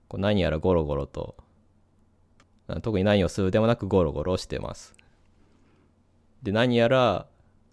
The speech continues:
その飼育係みたいな人に餌をもらって食べてます。で、その大五郎用のトイレも完備されていて、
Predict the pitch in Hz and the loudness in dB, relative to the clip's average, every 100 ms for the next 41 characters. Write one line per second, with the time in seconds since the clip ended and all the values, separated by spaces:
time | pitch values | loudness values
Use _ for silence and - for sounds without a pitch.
0 | - 73 71 - 107 101 113 107 98 90 | -8 -6 -6 -2 -2 2 4 6 4 2
1 | 87 85 80 76 78 - 110 123 113 82 | 0 -2 -2 -2 -4 -4 -4 -2 -4 -6
2 | - - - - 98 76 73 76 85 - | -10 -10 -8 2 4 4 0 -2 -4 -2
3 | 123 90 71 - - - - - _ _ | -2 0 -4 -4 -12 -14 -20 -20 _ _
4 | _ _ _ _ _ _ _ _ _ _ | _ _ _ _ _ _ _ _ _ _
5 | _ _ _ _ - 80 76 78 _ _ | _ _ _ _ -6 -2 -2 -4 _ _
6 | - _ _ _ _ _ - 90 90 104 | -20 _ _ _ _ _ -8 -2 2 2
7 | 123 127 123 120 120 117 156 131 78 73 | 6 6 8 6 4 2 2 2 0 -4
8 | - 92 76 73 80 80 101 98 110 95 | 0 0 0 -4 -4 -4 -4 -4 -4 -4
9 | 113 | -6